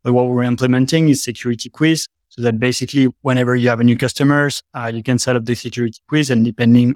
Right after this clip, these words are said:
on the levels, first you get the first assessment on, uh, of his, uh, uh, cyber maturity, and then it can adjust the curriculum based on the results.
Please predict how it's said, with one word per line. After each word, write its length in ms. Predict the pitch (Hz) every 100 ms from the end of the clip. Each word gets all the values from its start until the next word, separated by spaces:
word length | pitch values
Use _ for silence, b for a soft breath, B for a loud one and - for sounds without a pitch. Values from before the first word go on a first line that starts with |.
| -
on 240 | 120 113
the 80 | 113
levels, 400 | 110 131 147 - _ _ _ -
first 220 | 139 -
you 60 | 127
get 160 | 123
the 80 | 120
first 260 | - 120 127
assessment 540 | - 147 - 143 135 _ -
on, 340 | 123 123 123 - -
uh, 200 | 117 117
of 200 | 123 110
his, 340 | - 123 -
uh, 400 | 123 113 110 107 107 127 _
uh, 60 | 117
cyber 400 | 107 123 117 113
maturity, 580 | 110 - 139 131 151 151 _ _ _
and 260 | 131 123 120
then 320 | 131 127 135
it 140 | 135
can 120 | - 117
adjust 400 | 110 117 131 -
the 160 | 123 113
curriculum 600 | 127 117 110 120 117 110
based 300 | 110 110 -
on 120 | 113
the 80 | 107
results. 420 | 107 107 98 -